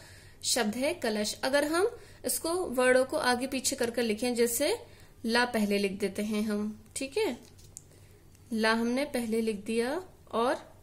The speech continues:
का हमने ये बीच में लिखा और लास्ट में हमने श बना दिया, तो क्या हुआ ये? लकश।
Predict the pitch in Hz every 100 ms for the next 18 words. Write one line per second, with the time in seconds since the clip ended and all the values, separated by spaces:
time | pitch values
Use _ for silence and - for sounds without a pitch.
0 | - 269 285 277 285 339 480 - - -
1 | - - - 247 214 202 196 240 240 240
2 | 285 294 247 226 - 277 269 262 285 453
3 | - - - - - - - - - -
4 | - - - - 254 214 190 - - -
5 | - - 254 277 277 285 294 320 370 -
6 | - - - 233 247 247 202 208